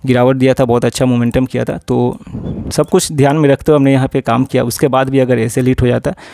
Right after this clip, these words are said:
तो कोई बात नहीं, देखिए प्लान के according हमें काम करना रहता है, ठीक है। अब ऐसे लीट हो जाएगा, जितना भी अच्छा प्लान हो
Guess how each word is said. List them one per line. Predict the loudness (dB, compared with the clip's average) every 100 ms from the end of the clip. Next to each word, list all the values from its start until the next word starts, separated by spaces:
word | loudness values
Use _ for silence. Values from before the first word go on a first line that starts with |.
| -8
तो | -4
कोई | 0 2
बात | 2 0
नहीं, | 0
देखिए | -2 -2
प्लान | -2 0 0
के | 0
according | 0 0 2
हमें | 0 0
काम | 0 -2
करना | -2 -2
रहता | -2 -2 -2
है, |
ठीक | -4 -4
है। | -4
अब | -2 0
ऐसे | 0 2
लीट | 2 4
हो | 4
जाएगा, | 2 2 0
जितना | 0 -2 0
भी |
अच्छा | 0 0 -2
प्लान | -2 -4
हो | -6